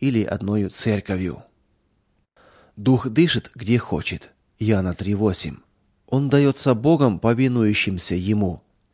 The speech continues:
Деяния пять тридцать два. К действиям Духа Святого не применимы человеческие рамки или условности,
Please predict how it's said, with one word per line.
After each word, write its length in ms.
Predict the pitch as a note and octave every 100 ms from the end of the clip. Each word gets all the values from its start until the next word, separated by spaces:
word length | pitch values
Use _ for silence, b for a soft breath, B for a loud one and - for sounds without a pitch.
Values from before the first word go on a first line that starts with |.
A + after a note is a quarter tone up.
| -
Деяния 520 | F#2 G#2 F#2 F2+ E2+
пять 280 | - F2 -
тридцать 320 | - F2 - F#2+
два. 320 | F#2+ E2 - _ _ B B B
К 60 | F#2
действиям 440 | A#2 A2 - G2+
Духа 240 | A2 C3+ A2+
Святого 520 | - G2+ B2+ B2 G#2+
не 280 | A#2 A#2+ -
применимы 600 | - A#2+ A#2 B2 D#3 C#3 G#2+
человеческие 720 | - F#2+ A2+ A#2+ - - G2
рамки 460 | G#2+ A#2+ G#2+ G2+ B B -
или 320 | A#2 G#2+ G#2
условности, 920 | A2+ G#2 - A2+ A#2 G#2+ - - F2+